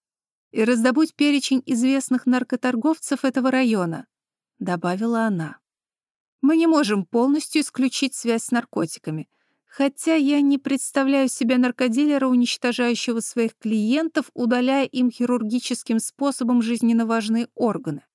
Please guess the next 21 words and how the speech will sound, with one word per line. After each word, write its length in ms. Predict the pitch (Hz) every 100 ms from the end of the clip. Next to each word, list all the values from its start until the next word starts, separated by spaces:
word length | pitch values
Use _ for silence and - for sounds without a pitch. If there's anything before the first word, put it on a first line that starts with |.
| _ _ _ _ _ _ _
Впрочем, 720 | _ 320 330 302 - 254 254 _
случались 800 | - 302 311 - 320 311 269 -
и 100 | 254
более 380 | 220 240 208 180
странные 520 | - - 185 180 180
вещи, 500 | 226 269 - 262 240 - -
я 240 | 262 247
уже 180 | 220 240
ничему 400 | 226 - 254 269
не 140 | 214
удивляюсь. 600 | 180 185 175 175 170 - _ _ _ _
Кстати, 600 | - - 214 175 - - _ _ _ _ _
сектами 800 | - - 269 294 - 196 175 185 -
тоже 280 | 277 247 214
нужно 300 | 196 180 190
заняться». 640 | 175 190 190 180 - 202 - _ _ _ _ _ _ _ _
«Я 200 | 240 277
могу 260 | 311 302 302
связаться 640 | - 247 220 311 - 311
с 160 | - -
Исидой», 720 | - - - 240 185 170